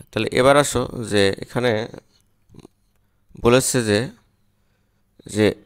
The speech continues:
সাত পার্সেন্ট হারে মুনাফার অর্থ হলো একশো টাকা জমা রাখলে এক বছর পর ব্যাংক তাকে ষাট টাকা মুনাফা দেবে। এখন এখানে প্রশ্ন আছে যে তুমি কি বলতে পারবে যে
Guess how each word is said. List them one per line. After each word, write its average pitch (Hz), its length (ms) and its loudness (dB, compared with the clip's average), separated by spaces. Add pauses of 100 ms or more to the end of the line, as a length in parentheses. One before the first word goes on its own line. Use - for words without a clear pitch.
সাত - 320 -4
পার্সেন্ট 143 400 0
হারে 123 240 2
মুনাফার 120 320 0
অর্থ 113 240 0
হলো 113 220 0
একশো 135 420 -4
টাকা 117 360 -4
জমা 107 260 0
রাখলে 113 340 -2
এক 98 140 -4
বছর 104 220 -6
পর 120 260 -2
ব্যাংক 98 260 -4
তাকে 98 240 -8
ষাট - 300 -8
টাকা 147 300 -8 (520)
মুনাফা 139 520 -2 (580)
দেবে। 101 300 -2 (1300)
এখন - 240 -2
এখানে 147 300 4
প্রশ্ন 127 360 2
আছে 131 420 0 (100)
যে 101 240 0
তুমি 131 280 -4
কি 135 120 -4
বলতে 113 280 -4
পারবে 131 420 2 (960)
যে 92 300 2